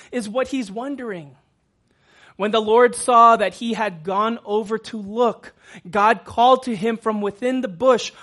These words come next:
"Moses, Moses." And Moses said,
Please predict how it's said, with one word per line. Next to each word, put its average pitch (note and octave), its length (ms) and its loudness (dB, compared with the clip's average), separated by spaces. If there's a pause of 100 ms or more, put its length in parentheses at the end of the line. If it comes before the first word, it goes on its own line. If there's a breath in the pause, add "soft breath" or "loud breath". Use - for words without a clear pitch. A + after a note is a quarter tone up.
(120 loud breath)
"Moses, A3+ 760 0 (160 soft breath)
Moses." C4+ 960 0 (420)
And D#3 160 -12
Moses F#3 360 -8
said, D3 460 -8